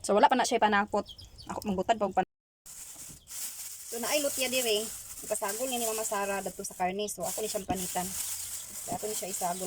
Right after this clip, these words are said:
kaning duwa. Kaning isa dili na nako apilon. Kay daghan na kaayo lutya. So, kanirang isa atong, ay, kanirang duwa akong panitan.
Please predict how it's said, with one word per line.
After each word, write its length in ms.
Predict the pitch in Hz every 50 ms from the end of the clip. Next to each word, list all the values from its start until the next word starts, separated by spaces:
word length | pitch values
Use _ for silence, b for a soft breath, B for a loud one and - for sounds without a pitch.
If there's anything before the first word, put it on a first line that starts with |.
| 185
kaning 240 | - 185 202 208 214
duwa. 160 | 190 185 185 185 185 - - -
Kaning 160 | 202 214 208
isa 160 | 208 - 202
dili 160 | 190 202 226 220
na 80 | 214
nako 160 | 202 202 -
apilon. 320 | 185 - - 202 202 202 208 214 - - - -
Kay 80 | 208
daghan 240 | 185 185 180 202 208
na 80 | 214 -
kaayo 240 | - 190 196 202
lutya. 340 | 202 202 185 - - 190 208 214 - - - - - - - - - - - - - - - -
So, 80 | - 208
kanirang 260 | 196 208 233 233 220
isa 220 | 214 214 240 220 175
atong, 400 | 180 - 208 202 208 214 233 233 - - - -
ay, 40 | 214 -
kanirang 260 | 226 240 254 240 240 -
duwa 240 | 208 208 208 190 185
akong 160 | 196 - 196
panitan. 560 | 190 - 185 190 190 190 190 185 185 196 202